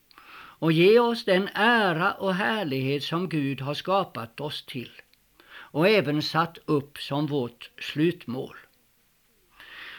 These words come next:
Detta är sagt med särskilt stor tydlighet i den tionde versen av vår text. Den för vilkens skull allting är,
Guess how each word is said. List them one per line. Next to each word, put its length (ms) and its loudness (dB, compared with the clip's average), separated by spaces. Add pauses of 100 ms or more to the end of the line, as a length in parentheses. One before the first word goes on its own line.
Detta 320 4
är 80 6
sagt 440 2
med 180 -2
särskilt 680 -2
stor 400 0
tydlighet 760 -2
i 60 -4
den 180 2
tionde 580 -2
versen 500 -4
av 140 -6
vår 120 -6
text. 460 -14 (720)
Den 580 4
för 200 0
vilkens 920 0
skull 560 2 (100)
allting 920 0
är, 460 -8